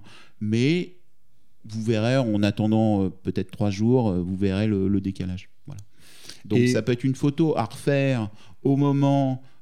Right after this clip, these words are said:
Speaker 1: Euh, du, euh, vingt et un mars, par exemple. Euh, autour du vingt mars, bah, vous allez avoir la même chose et le soleil se lèvera précisément sur l'horizon est et se couchera sur l'horizon ouest. Et vous allez pouvoir déterminer comme ça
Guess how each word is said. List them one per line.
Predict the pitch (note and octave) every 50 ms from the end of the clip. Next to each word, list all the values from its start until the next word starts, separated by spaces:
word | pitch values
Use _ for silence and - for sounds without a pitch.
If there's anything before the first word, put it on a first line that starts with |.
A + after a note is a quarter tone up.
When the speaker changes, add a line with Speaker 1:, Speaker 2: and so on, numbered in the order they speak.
| - - G#2
Speaker 1:
Euh, | G2 F#2 F#2+ F#2 F2+ F2+ F2+ F2 F2 F2 F2 F2 E2+ E2+ D2 C#2 - - - - A1+ A#1+ -
du, | F#2+ G2+ G#2 A2 A2+ A2 G#2
euh, | F#2+ F2+ F2 F2 E2 E2+ F2 F2 F2 F2
vingt | F2+ G#2+ G#2 - A2
et |
un | G#2 G2 G2
mars, | G#2 A2+ B2+ D3 F3 F3+ -
par | - F#2 F#2+
exemple. | F#2+ F#2 G#2 A2+ B2+ D3+ F3 F#3+ F3 - A2 F#2+ G2 - - - - - - -
Euh, | - G2 G2 F#2+ F#2+ F#2 F#2 F#2+ F2 - - - -
autour | A2+ A2 - C3 A#2
du | A2+ G#2+
vingt | G2+ G2 F#2 G2+
mars, | G2+ A2 B2+ D#3 E3+ D3 A#2+
bah, | A2
vous | G2 F#2+ G2 G#2
allez | G2 G2+ G2
avoir | F#2+ G#2 G#2+ G#2+
la | G#2 G2
même | F#2+ F#2+ F#2+ F#2+
chose | - - A#2+ D3 E3 E3 C#3
et | G#2+ G2+ - - - -
le | - A2 A#2+
soleil | A#2 - - F#2+ G2+ G#2 A#2+ C#3
se | C#3 - - A#2+
lèvera | A2 G#2 G2+ F#2+ F#2 F2+ G#2 A2+ C3+ - - - - - - -
précisément | - A#2 G#2 - - G#2 G2+ G2 F#2 F#2+ G2+ A2 B2 C3+ C3
sur | - - - - - A#2 A2+ A#2+ A#2
l'horizon | G#2+ G2+ F#2+ F#2+ E2+ F2 E2+ D#2+
est | F2 A2 A#2+ - F2
et |
se | - -
couchera | - F2+ - - F#2+ G#2+
sur | G#2 - F#2+
l'horizon | F#2+ F#2 F#2 F#2 G2 F#2+
ouest. | F#2+ - - - - - - - - - - - - - -
Et | E2+
vous | E2 F2+ F2+ F#2
allez | F2 F2+
pouvoir | F2+ - F#2 G2+ G2+ G#2 G2
déterminer | G2 F#2+ - G2 F#2+ F#2 F#2+ G2+ G#2
comme | - F2+ F2 E2
ça | - - G#2+ A2+ C3 D3+